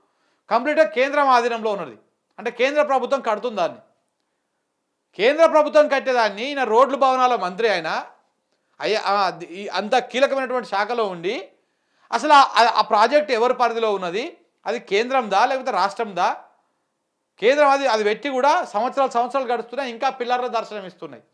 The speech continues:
దాని మీద కనీసం అది కూడా వేయలేదు. So అది జ-, అది కేంద్ర ప్రభుత్వాన్ని విమర్శించకుండా నితిన్ గడ్కరీ మొన్నటిదాకా ఇదే రోడ్లకు సంబంధించినటువంటి మంత్రిగా ఉన్నాడు, ఆ, రహదారులకు సంబంధించినటువంటి మంత్రిగా ఉన్నాడు,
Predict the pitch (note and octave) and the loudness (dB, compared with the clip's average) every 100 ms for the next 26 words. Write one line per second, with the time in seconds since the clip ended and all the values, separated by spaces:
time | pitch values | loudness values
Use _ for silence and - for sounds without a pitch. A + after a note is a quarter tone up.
0 | _ _ _ F3+ G3+ A3+ B3 C4+ A#3 G#3+ | _ _ _ -6 -6 -4 -2 2 2 0
1 | - _ - A3+ A#3+ A#3 G3+ C4 C#4+ B3+ | -10 _ -8 -6 -2 0 0 2 4 4
2 | G#3+ C#3 - _ _ _ _ _ _ _ | 2 -2 -8 _ _ _ _ _ _ _
3 | _ - A3 A3 A3+ - F#3+ A#3+ C#4 - | _ -4 0 0 2 2 4 2 0 0
4 | B3+ D#4 D#4 D4+ D4 D4+ C4+ A#3+ C4+ A#3+ | 0 2 4 4 4 0 0 0 -4 -4
5 | A#3+ A3 G#3 F3+ A3 G#3+ C4+ C4+ C#4 B3+ | -8 -6 -2 0 0 0 -4 0 0 0
6 | C4 A3 E3+ - _ _ _ _ F3+ A#3 | -2 -2 -6 -14 _ _ _ _ -2 -2
7 | B3+ C4 C4 B3+ A3+ A3 G#3 C4+ B3+ A3+ | 0 -2 4 4 4 0 2 4 6 4
8 | A#3 B3 A#3+ A#3+ G#3+ A#3 A3+ A3 G#3+ F#3 | 2 -2 -4 -6 -6 -4 -2 -2 -4 -6
9 | G3+ A#3+ G#3 F#3+ F3 A#3 - _ _ _ | -4 -2 -2 -2 -6 -8 -12 _ _ _
10 | _ _ _ _ - G#3 A#3 G3+ A#3+ B3+ | _ _ _ _ -4 0 2 4 4 4
11 | B3 B3 A#3 A#3 A#3 A3 F#3 G3+ A#3 A3 | 4 -2 -4 -4 -4 -6 -8 -4 -2 -2
12 | G3 F3+ B3+ | -4 -4 -6